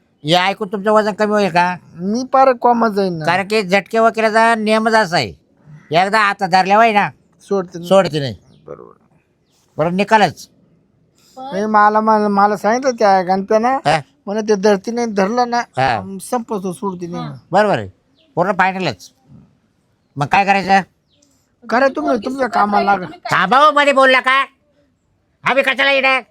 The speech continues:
Speaker 2: यायला जाण्यापेक्षा ग-,
Speaker 1: करा,
Speaker 2: गाडी
Speaker 1: तुम्हीच
Speaker 2: शाळा
Speaker 1: करा.
Speaker 3: नाही, नाही, नाही,
Speaker 1: हा,
Speaker 3: नाही,
Speaker 1: नाही,
Speaker 3: सॉरी,
Speaker 1: नाही.
Speaker 3: सॉरी,
Speaker 1: आम्ही जातो निघून.
Speaker 3: सॉरी, सॉरी, सॉरी, सॉरी, सॉरी, सॉरी, सॉरी, सॉरी, सॉरी.
Speaker 1: मध्ये बोलायला सांगितलं का तुम्हाला मी? काही डोकं लावायचं, काही बोलायचं.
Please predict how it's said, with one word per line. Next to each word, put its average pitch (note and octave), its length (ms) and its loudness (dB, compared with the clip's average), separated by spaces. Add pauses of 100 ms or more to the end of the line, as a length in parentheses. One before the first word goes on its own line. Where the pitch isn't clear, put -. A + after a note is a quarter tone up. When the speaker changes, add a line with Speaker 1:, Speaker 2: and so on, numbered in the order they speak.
(160)
Speaker 2:
यायला G#3 240 -6
जाण्यापेक्षा A3+ 680 -4
ग-, G#3 60 -8
Speaker 1:
करा, G#3 80 -2
Speaker 2:
गाडी A#3+ 420 2
Speaker 1:
तुम्हीच B3+ 200 2
Speaker 2:
शाळा A#3 140 -2
Speaker 1:
करा. A#3+ 60 2
Speaker 3:
नाही, B3 160 -4
नाही, D#5 140 -6
नाही, C#5+ 520 -6
Speaker 1:
हा, D#5 60 2 (220)
Speaker 3:
नाही, C#4 180 2
Speaker 1:
नाही, B3+ 60 0
Speaker 3:
सॉरी, - 0 -
Speaker 1:
नाही. - 140 -12
Speaker 3:
सॉरी, F4+ 280 -2
Speaker 1:
आम्ही C4 160 2
जातो C4 220 2
निघून. B3+ 240 0
Speaker 3:
सॉरी, A4+ 520 -6
सॉरी, - 0 -
सॉरी, G#4+ 360 -8
सॉरी, D#4+ 220 -14
सॉरी, D#4 260 -20
सॉरी, - 440 -20
सॉरी, A#3+ 340 -20
सॉरी, A3+ 300 -20
सॉरी. G#3+ 480 -20 (880)
Speaker 1:
मध्ये B3+ 220 0
बोलायला C4+ 220 2
सांगितलं B3+ 300 0
का A#3+ 80 -6
तुम्हाला C4 240 0
मी? B3+ 160 -4 (1300)
काही C#4 240 2
डोकं C4+ 220 2
लावायचं, C4+ 300 0
काही C4 240 2
बोलायचं. B3+ 440 2